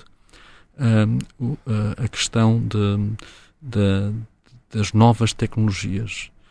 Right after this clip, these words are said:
e do conhecimento e da ciência. E, portanto, eh,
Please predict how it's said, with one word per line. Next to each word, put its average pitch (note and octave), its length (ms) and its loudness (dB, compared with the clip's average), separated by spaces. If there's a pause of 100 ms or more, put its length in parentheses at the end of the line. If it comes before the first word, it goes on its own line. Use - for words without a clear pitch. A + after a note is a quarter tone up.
(260)
e A#2 80 -6
do G#2+ 80 -8
conhecimento G#2 800 0 (580)
e B2+ 80 -2
da A#2+ 120 4
ciência. F#2 680 -2 (360)
E, D#3+ 80 -10
portanto, A2 680 -2 (480)
eh, G#2+ 460 0